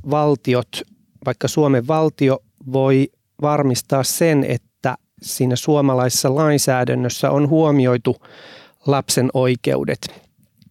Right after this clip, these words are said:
Ja tämä sopii myös hyvin yrityksille, että, että, että yritykset voivat luoda omia tekoälyohjeistuksiaan niin, että, että, että, että kun he haluavat varmistaa, että heidän de-, tekoälypalvelunsa ovat vastuullisia,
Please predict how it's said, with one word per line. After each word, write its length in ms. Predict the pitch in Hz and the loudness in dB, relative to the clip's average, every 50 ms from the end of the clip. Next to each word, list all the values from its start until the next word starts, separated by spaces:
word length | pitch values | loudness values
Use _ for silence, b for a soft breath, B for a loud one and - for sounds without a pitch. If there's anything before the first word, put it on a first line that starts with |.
| _ _ _ _ _ _ - - - - | _ _ _ _ _ _ -20 -20 -12 -6
Ja 280 | - 123 120 123 123 - _ _ B B B B B B B B B B | -2 0 0 0 0 -2 _ _ B B B B B B B B B B
tämä 200 | - 127 123 131 156 | -2 0 0 0 0
sopii 360 | 147 - 151 127 - 135 131 | 0 0 0 0 2 2 4
myös 260 | 135 143 143 143 - | 4 4 4 2 2
hyvin 240 | 160 151 147 131 131 | 2 2 2 2 2
yrityksille, 840 | - 156 160 175 190 190 - 170 156 - - - 160 151 147 143 139 | 2 2 2 2 2 0 0 -2 -2 -2 0 0 2 4 4 4 2
että, 200 | 135 - - 139 | 0 0 -2 -4
että, 160 | 139 - 135 | -2 -2 -6
että 160 | 123 - - | -4 0 0
yritykset 480 | 143 156 151 139 131 131 - - 135 - - - | 2 2 2 2 0 -2 -2 -2 -4 -4 -2 -2
voivat 380 | 131 127 123 127 131 - - b b b b b b b _ _ _ - | 0 0 0 0 -2 -6 -8 b b b b b b b _ _ _ -4
luoda 460 | - 131 135 135 135 139 135 123 127 - - | -2 2 2 4 4 2 0 -2 -2 -2 0
omia 460 | 151 147 151 143 139 131 127 123 120 - - _ _ - | 0 2 4 4 4 4 2 0 -2 -6 -12 _ _ -2
tekoälyohjeistuksiaan 2000 | - 127 - - 131 131 123 127 123 127 123 - - _ _ - 139 131 117 131 123 131 127 123 - - - 135 127 - - - - 123 127 123 127 123 123 127 - - _ _ - | -2 -2 0 0 -2 0 0 2 2 0 0 -2 -6 _ _ -2 -2 0 0 0 0 0 0 0 0 -2 -2 -4 -4 -4 -4 -2 0 2 2 2 0 -2 -2 -4 -8 -12 _ _ 0
niin, 240 | 135 127 131 127 131 | 0 2 2 2 0
että, 300 | 123 - - - 131 123 | -2 -4 -4 -4 -4 -2
että, 160 | - - 131 | -2 -4 -4
että, 160 | 113 - 135 | -4 -2 -4
että 120 | 113 - - | -4 -4 -2
kun 240 | - 139 131 127 117 | 0 0 2 2 2
he 160 | - 143 139 | 0 0 0
haluavat 440 | 120 135 131 127 127 127 127 120 - - | 0 0 0 0 0 0 -2 -4 -4 -4
varmistaa, 640 | 139 131 127 127 127 123 - - - 143 127 127 127 | -2 -2 0 0 -2 -2 -4 -4 -4 -4 -4 -2 -4
että 220 | 120 - - 123 | -4 -4 -2 0
heidän 360 | 135 139 135 127 131 127 120 | 0 2 2 2 0 0 -2
de-, 100 | 120 120 - _ - | -2 -4 -6 _ -6
tekoälypalvelunsa 1040 | - 131 - 139 131 123 123 127 120 - 131 127 123 123 127 131 135 139 131 - - - | -6 -4 -2 -2 0 0 0 0 -2 -2 -2 -2 -2 -2 -4 -4 -4 -4 -4 -4 -4 -4
ovat 220 | 147 131 131 123 - - | -2 -2 -4 -4 -4 -4
vastuullisia, 800 | 135 127 - - - - 139 139 143 143 - - - 147 - | -4 -2 -4 -4 -6 -6 -6 -4 -4 -6 -6 -6 -4 -6 -6